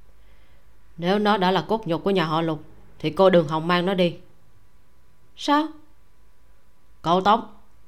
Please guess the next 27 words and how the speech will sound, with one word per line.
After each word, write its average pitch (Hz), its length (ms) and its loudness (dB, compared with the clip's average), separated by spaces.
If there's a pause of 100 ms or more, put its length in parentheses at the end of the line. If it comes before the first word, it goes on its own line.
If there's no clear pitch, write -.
(160)
cậu 160 160 0
Tống 226 220 6
à." 165 160 -2 (920)
Lục 202 280 -4
Cẩn 185 220 -6
lớn 247 300 -2
tiếng 262 220 -2
gọi. 180 220 -4 (1500)
Tống 269 200 2
Phong 226 300 0
xuất 320 240 -4
hiện 190 200 4
bên 214 160 -4
ngoài 202 180 -4
phòng 185 260 -6
khách. 277 200 -6 (760)
Hai 269 220 0
ông 262 120 4
bà 240 100 4
già 202 220 0
nhà 190 180 0
họ 185 180 0
Lục 190 300 0
không 208 300 -2
có 226 100 -2
ở 196 160 -4
nhà. 202 380 -6